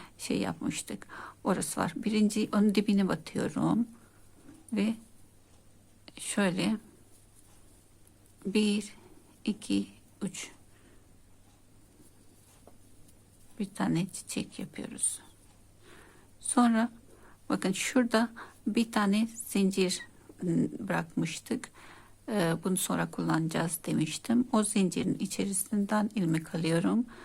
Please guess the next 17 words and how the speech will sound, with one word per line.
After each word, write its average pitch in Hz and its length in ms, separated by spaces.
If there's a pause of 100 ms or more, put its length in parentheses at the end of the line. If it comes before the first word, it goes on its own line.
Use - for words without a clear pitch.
(440)
ve 208 200 (1900)
burada 196 420 (120)
skine - 400
yapıyorum - 560
bir - 120
tane. 190 280 (1200)
Şunun - 420
arasında 202 520
zincir 190 320
çekmiyoruz. 160 880 (120)
Bir, 208 360 (440)
şu - 280
ipimizi 190 640
de 180 140
burada 190 340 (600)
kaybetirsek - 1000
olur. 185 340